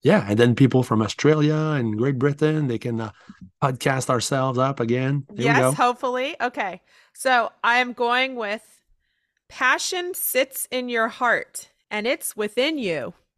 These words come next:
Speaker 1: Ooh.
Speaker 2: That's a
Speaker 1: Oh,
Speaker 2: good
Speaker 1: that's
Speaker 2: one,
Speaker 1: it.
Speaker 2: right?
Speaker 1: It's, it's within you.
Speaker 2: Okay, so I feel like they were meant to meet and date because guess who said this?
Speaker 1: I don't know.
Speaker 2: Travis Kelce.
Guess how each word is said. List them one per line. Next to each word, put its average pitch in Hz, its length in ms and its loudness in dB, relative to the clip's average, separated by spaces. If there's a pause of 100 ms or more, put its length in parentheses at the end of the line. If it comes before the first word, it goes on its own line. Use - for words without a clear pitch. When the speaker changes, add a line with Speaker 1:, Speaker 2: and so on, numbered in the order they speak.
(800)
Speaker 1:
Ooh. 123 720 8 (140)
Speaker 2:
That's - 220 -6
a 226 60 -10
Speaker 1:
Oh, 120 100 4
Speaker 2:
good 262 120 2
Speaker 1:
that's 190 340 0
Speaker 2:
one, - 100 -6
Speaker 1:
it. - 180 -20 (180)
Speaker 2:
right? 233 520 -4
Speaker 1:
It's, - 200 -16 (100)
it's 131 200 -6
within 120 340 0
you. 107 280 -2 (240)
Speaker 2:
Okay, 233 360 -4
so 233 440 -2 (520)
I 233 120 -4
feel 320 460 0
like 226 420 -2 (220)
they 262 160 2
were 269 160 0
meant 208 380 -6
to - 140 -8
meet 262 340 -2
and 208 200 -6
date 208 380 -2
because 214 440 -4
guess 294 280 -4
who 330 140 -2
said 214 320 -2
this? - 400 -10 (880)
Speaker 1:
I 123 80 0
don't 117 160 0
know. 147 220 -4 (240)
Speaker 2:
Travis 359 500 2
Kelce. 285 760 2